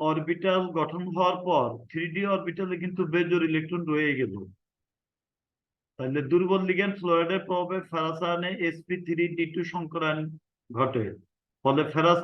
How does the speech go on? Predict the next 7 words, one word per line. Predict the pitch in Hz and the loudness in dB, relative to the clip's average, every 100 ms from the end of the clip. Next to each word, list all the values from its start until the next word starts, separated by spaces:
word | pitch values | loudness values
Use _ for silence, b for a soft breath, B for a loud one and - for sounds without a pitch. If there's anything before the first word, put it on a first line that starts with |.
| 190 | 6
আয়নের | 185 190 185 175 | 6 4 2 2
পারমাণবিক | 165 160 165 160 170 170 170 _ _ _ _ | 2 2 -2 0 0 0 -4 _ _ _ _
অরবিটালের | 139 147 160 165 175 185 180 185 160 | 0 0 -2 -2 -2 0 -2 -2 -2
একটি | 156 185 180 | -2 -4 -2
ফোর | 165 170 180 | 0 2 2
এস, | 190 185 - _ _ _ _ | 2 -2 -12 _ _ _ _
তিনটি | 165 165 170 | -4 -2 -2